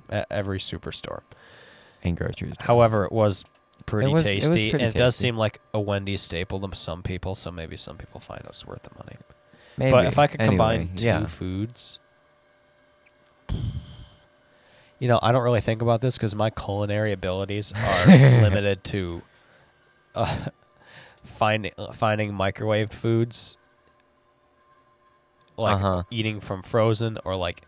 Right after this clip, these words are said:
Speaker 1: sometimes I'll cook myself burgers or chicken, or slow cook something.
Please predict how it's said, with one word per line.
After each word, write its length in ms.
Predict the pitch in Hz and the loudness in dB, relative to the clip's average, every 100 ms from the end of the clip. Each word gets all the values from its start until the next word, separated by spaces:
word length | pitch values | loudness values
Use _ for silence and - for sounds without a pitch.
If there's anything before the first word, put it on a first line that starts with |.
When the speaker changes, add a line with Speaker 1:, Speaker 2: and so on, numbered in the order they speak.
| _ | _
Speaker 1:
sometimes 500 | - 120 104 104 98 | -4 -2 0 -2 0
I'll 60 | 95 | -2
cook 220 | - 117 | -4 -6
myself 400 | 98 98 98 - | -4 -4 -4 -4
burgers 480 | - 104 104 101 98 | -2 -2 0 -4 -2
or 100 | 95 | -6
chicken, 460 | - 104 - 104 107 _ - _ _ _ _ _ _ - | -6 -6 -6 -8 -10 _ -20 _ _ _ _ _ _ -4
or 280 | 98 85 - _ | -4 -4 -8 _
slow 360 | - - 101 | -8 -4 -4
cook 220 | 101 107 - | -2 -6 -4
something. 440 | 104 95 107 107 | -6 -6 -10 -12